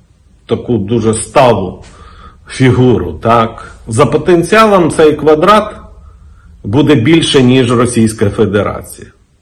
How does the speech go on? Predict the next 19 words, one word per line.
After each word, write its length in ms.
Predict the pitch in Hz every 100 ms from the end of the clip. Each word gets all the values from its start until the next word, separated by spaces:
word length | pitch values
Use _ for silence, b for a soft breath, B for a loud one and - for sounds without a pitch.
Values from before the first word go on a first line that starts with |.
| _ _
Уявіть 460 | 104 110 107 113 117
собі. 400 | 107 87 78 78 - _ _ - - - - B B B B -
Тобто 720 | 143 131 160 151 151 151 - -
третя 420 | 175 214 202 170
сила 460 | - 180 180 165 160
є, 680 | 123 117 147 180 208 214 190 - - b b b b - - - - - - - - - -
це 180 | - 156
м'яка 480 | 135 120 - 180 190
сила, 520 | - 202 190 175 147
але 300 | 127 135 151
всередині 720 | 143 - 147 151 131 143 131
цієї 380 | 117 131 127 120
м'якої 520 | 120 120 117 143 143
сили 340 | 147 220 233 185
може 400 | 139 185 185 175
сформуватися 1000 | - 147 135 139 135 - - 180 - 180
досить 640 | 117 110 151 - 165 -
потужний 800 | 120 113 143 156 151 135 151 156
трикутник. 1040 | - - 143 143 127 104 98 98 92 98